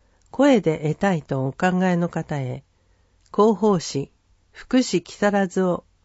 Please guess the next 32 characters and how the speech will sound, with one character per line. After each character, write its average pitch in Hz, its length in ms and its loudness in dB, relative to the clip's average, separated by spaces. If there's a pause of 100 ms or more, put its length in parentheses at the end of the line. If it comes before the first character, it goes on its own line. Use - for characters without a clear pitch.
(120)
音 214 240 2
訳 214 300 0
し - 80 -10
た 185 160 -2
シ 208 220 2
ー 196 40 -2
デ 208 120 0
ィ 190 40 2
ー 160 60 -2
の 135 100 -2
貸 143 280 -4
し - 20 -2
出 196 160 2
し - 80 -12
サ 214 220 0
ー 180 40 -2
ビ 135 140 -6
ス - 200 -10
を 135 300 -8
行 170 180 0
っ 170 120 -2
て - 180 -6
お 143 100 -2
り 135 120 -6
ま 117 200 -8
す。 - 300 -20 (1160)
希 214 160 -2
望 269 180 4
す 262 160 -2
る 262 80 2
方 226 320 0
は、 135 220 -4